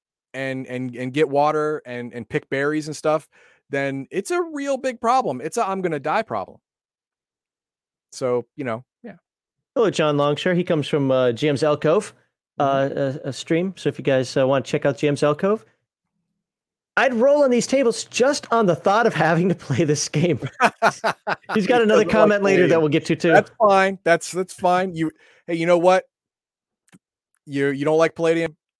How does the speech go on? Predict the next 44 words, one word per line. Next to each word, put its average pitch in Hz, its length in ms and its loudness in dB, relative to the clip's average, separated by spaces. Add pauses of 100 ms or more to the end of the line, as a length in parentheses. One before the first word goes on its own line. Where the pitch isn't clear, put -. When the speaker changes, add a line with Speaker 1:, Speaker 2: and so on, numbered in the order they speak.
(680)
Speaker 1:
I'm 139 160 -6
on 220 100 -2
board. 254 240 -2 (220)
You, 160 80 -2
Speaker 2:
Well, 147 240 0
Speaker 1:
you, 139 160 -10
Speaker 2:
also 254 280 0
Speaker 1:
fine. 294 60 4
Speaker 2:
remember 233 340 4
this, 180 340 0
this 208 260 -2
is 277 100 -2
how 254 120 2
this 202 200 0
game 185 200 2
is 156 120 0
set 170 180 2
up. 120 140 0
This - 180 -2
is 196 100 -2
a 214 100 2
Call 196 320 0
of 185 80 -4
Cthulhu 170 440 0
type 160 320 -2 (140)
game. 135 360 0 (460)
These 240 180 2
insanity 262 580 2
rules 175 420 2 (140)
are 190 200 2
in 202 360 2
most 170 400 0
of 147 140 -2
the 143 80 0
games, 156 440 -2 (260)
but 185 80 0
Speaker 1:
Yeah. 139 60 0
Speaker 2:
they're 180 80 4
usually 226 480 2
because 180 480 0
you 185 80 0
took 180 200 -2
head 196 260 0
trauma 120 580 0